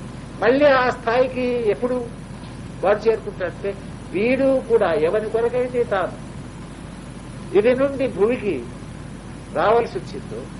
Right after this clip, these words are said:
ఆ భూయందు ఉన్నటువంటి వాడు కూడా దివికి చేరుకోగలిగినటువంటి స్థితి వచ్చినప్పుడు వీడు నేలపైన ఎందుకు ఉంటాడు? వీడు, "ఆ, వీడు నాతో పాటు వచ్చింది కాబట్టి మనం ఇద్దరం అక్కడ ఉందాం బా" అని పైకి పోతాం కదా. అట్లా "నాయనా నీవు మేల్కొని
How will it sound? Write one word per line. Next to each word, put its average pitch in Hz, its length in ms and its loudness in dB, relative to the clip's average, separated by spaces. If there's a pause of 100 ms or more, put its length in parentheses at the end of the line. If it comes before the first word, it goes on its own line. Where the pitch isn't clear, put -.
(600)
ఆ 208 120 6
భూయందు 262 520 6
ఉన్నటువంటి 240 600 0
వాడు 165 300 0
కూడా 113 460 -8 (420)
దివికి 277 340 2
చేరుకోగలిగినటువంటి 156 1200 -2 (100)
స్థితి 226 240 -4
వచ్చినప్పుడు 165 540 0
వీడు 175 380 -2
నేలపైన 233 440 4
ఎందుకు 233 280 -4
ఉంటాడు? 220 260 -2
వీడు, 233 280 0 (1400)
"ఆ, 147 240 0
వీడు 180 300 6
నాతో 156 360 0
పాటు 139 220 -2
వచ్చింది - 300 -10
కాబట్టి 139 360 -8
మనం 127 160 -8
ఇద్దరం 123 280 -4
అక్కడ - 180 -8
ఉందాం 104 340 -8
బా" 160 80 4
అని - 480 -8
పైకి 160 160 -6
పోతాం - 680 -10
కదా. 226 200 -2 (500)
అట్లా 143 440 -2
"నాయనా 190 300 -2
నీవు 180 380 -4
మేల్కొని 139 380 -2